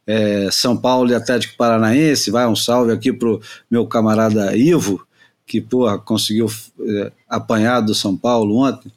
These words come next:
De repente, no YouTube aparece um negócio que, porra, começou o campeonato, aí eu botei, já tinha começado, tava na segunda bateria e não demorou muito tempo até eu adormecer.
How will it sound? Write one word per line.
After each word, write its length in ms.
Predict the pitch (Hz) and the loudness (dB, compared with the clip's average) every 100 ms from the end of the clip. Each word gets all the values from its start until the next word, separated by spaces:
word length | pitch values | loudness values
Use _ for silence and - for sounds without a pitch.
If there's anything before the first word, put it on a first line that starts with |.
| _ - - | _ -12 -2
De 160 | 170 175 | 0 2
repente, 580 | 175 175 202 - 208 - | 0 0 0 -2 -8 -6
no 160 | - 170 | 0 2
YouTube 600 | 185 160 165 190 202 214 | 4 2 2 2 4 2
aparece 600 | 175 170 175 156 170 165 | 0 0 2 2 2 0
um 40 | 175 | 0
negócio 540 | 160 127 156 160 139 | 2 2 2 0 -2
que, 140 | 170 | -2
porra, 340 | 151 185 185 170 131 | -2 0 0 0 -2
começou 560 | 160 165 156 - 160 180 | 0 0 0 0 0 0
o 60 | |
campeonato, 720 | 165 156 160 135 127 156 156 160 | 0 0 0 0 0 0 0 0
aí 60 | |
eu 80 | 165 | 0
botei, 720 | 160 165 165 170 190 202 196 190 | 2 0 0 0 2 2 0 -2
já 180 | - 180 | -2 -2
tinha 480 | 170 247 294 277 - | 0 2 4 2 -4
começado, 680 | - 151 156 - 147 175 190 | -2 2 2 2 2 2 0
tava 200 | 165 165 165 | 0 0 2
na 80 | |
segunda 460 | 156 143 123 190 180 | 0 0 2 4 4
bateria 720 | 156 156 151 127 151 196 196 - _ _ _ _ _ _ _ _ | 2 0 2 4 4 4 0 -4 _ _ _ _ _ _ _ _
e 440 | - 135 135 131 120 | 0 4 4 4 4
não 160 | 135 170 | 2 2
demorou 340 | 165 170 175 | 4 4 4
muito 200 | 170 185 | 2 0
tempo 260 | 165 135 139 | 0 0 0
até 180 | 135 147 | 0 2
eu 280 | 160 165 160 | 2 2 2
adormecer. 840 | 143 156 156 165 165 123 110 110 | 2 2 2 2 2 0 0 -4